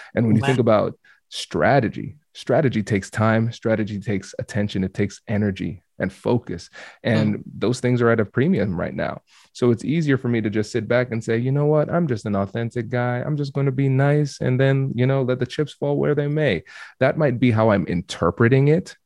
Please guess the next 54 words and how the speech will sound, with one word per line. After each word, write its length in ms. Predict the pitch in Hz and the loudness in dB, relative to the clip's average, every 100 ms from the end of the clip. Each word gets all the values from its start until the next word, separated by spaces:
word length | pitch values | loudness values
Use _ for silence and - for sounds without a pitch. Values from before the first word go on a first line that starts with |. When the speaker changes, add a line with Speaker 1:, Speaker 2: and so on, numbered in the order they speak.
| _ - | _ -10
Speaker 1:
So 200 | - 107 | 2 4
I 80 | 101 | 4
don't 160 | 104 | 2
Speaker 2:
Mm-hmm. 60 | 98 | 2
Speaker 1:
just 180 | 104 - | 0 2
say, 120 | 104 | 2
"Yeah, 240 | 104 190 208 | 4 4 6
I'm 80 | |
being 240 | 185 185 113 | 6 6 6
lazy." 400 | 117 185 104 - - - - - | 8 6 4 -4 -12 -14 -12 2
But 280 | 131 120 - | 4 4 2
really, 460 | 117 131 151 143 | 6 8 8 6
<laughs> 220 | 117 - | 4 -2
when 100 | 120 120 | 4 4
it 100 | - | 4
comes 280 | 123 127 | 4 2
to 400 | - 123 117 98 73 | 4 6 6 2 -2
sometimes 480 | - 113 113 107 | 0 2 2 2
not 280 | 101 113 - | 2 2 2
putting 240 | 127 117 110 | 0 2 2
that 160 | 95 | 0
strategic 520 | - 101 - 117 107 - | -2 -8 -2 0 0 0
overlay 480 | 107 107 117 120 120 | 0 2 2 4 4
over 240 | 104 101 | 2 0
the 100 | 95 | 0
things 280 | 90 107 107 | 0 0 0
that 100 | 104 | 0
we 140 | 95 92 | -2 -2
do, 340 | 80 90 98 - - | -2 -2 -2 -6 -16
the 80 | - | -8
conversations 600 | 98 98 92 95 95 95 | -4 -2 0 0 0 0
that 60 | 98 | 0
we 100 | 90 | 2
have, 260 | 95 98 | 2 2
and 100 | 92 | 0
the 60 | 82 | -2
way 120 | 92 | -2
that 120 | 92 | -2
we 100 | 92 | -2
navigate 460 | 85 90 95 95 78 | 0 -2 -2 -4 -4
the 80 | 82 | -4
world, 400 | 107 117 98 - - - | -2 0 -2 -8 -20 -18
sometimes 460 | - 117 117 110 101 | -6 -4 0 0 0
it's 180 | 92 - | -8 -12
because 580 | - - - 101 98 | -14 -12 -4 -2 -2
we're 100 | 98 | -4
just 220 | 90 95 101 | -4 -4 -2
not 240 | 95 - | -2 -2
willing 300 | 98 98 95 | -2 -2 -2
to 100 | - | -6
put 320 | - - 101 | -12 -6 -2
in 320 | 98 95 95 123 | 0 -2 -4 -8
the 80 | 82 | -8
work. 520 | 76 85 82 - - | -6 -4 -6 -10 -20